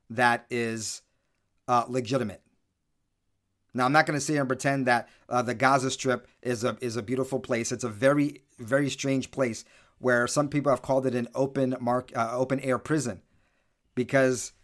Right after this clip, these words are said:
they're not in Israel, and then they're not in Egypt, and they're just, there's, there's no man's land. But seriously, folks,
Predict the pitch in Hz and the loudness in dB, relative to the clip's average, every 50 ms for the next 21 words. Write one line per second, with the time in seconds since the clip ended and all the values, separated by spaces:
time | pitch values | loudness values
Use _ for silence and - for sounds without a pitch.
0 | _ _ _ _ _ _ _ _ _ - 113 123 123 127 135 139 139 139 - _ | _ _ _ _ _ _ _ _ _ -8 -4 -2 0 4 4 2 2 0 -6 _
1 | _ _ _ _ _ _ _ _ _ - 143 135 135 139 156 156 - 139 147 143 | _ _ _ _ _ _ _ _ _ -4 -2 -2 0 0 0 0 0 2 4 4
2 | 139 135 131 135 135 135 _ - 123 120 127 139 139 135 127 131 131 127 131 135 | 6 6 6 4 2 -4 _ -6 -4 0 0 0 0 0 -2 -2 0 2 2 2
3 | 135 127 123 - 151 151 151 135 - 135 131 127 131 - - 135 135 127 131 135 | 0 0 -4 -6 -4 -4 -4 -2 0 0 0 0 0 -6 -10 -6 -4 -2 0 0
4 | 123 131 131 - - - 131 127 117 123 127 117 120 123 131 135 135 135 123 117 | 0 -2 -4 -4 -6 -4 -4 -2 -2 -2 -4 -4 -2 0 0 0 0 0 -2 -2
5 | 113 104 107 110 104 98 85 78 80 _ _ _ _ _ _ _ _ _ _ _ | -4 -4 -6 -6 -6 -8 -8 -12 -18 _ _ _ _ _ _ _ _ _ _ _
6 | _ _ - 131 131 - - 156 160 147 - 135 131 117 - 123 113 113 110 - | _ _ -4 -4 -2 -2 0 0 0 0 0 0 -2 -2 0 -2 -2 -2 -2 -6
7 | - - - | -8 -10 -10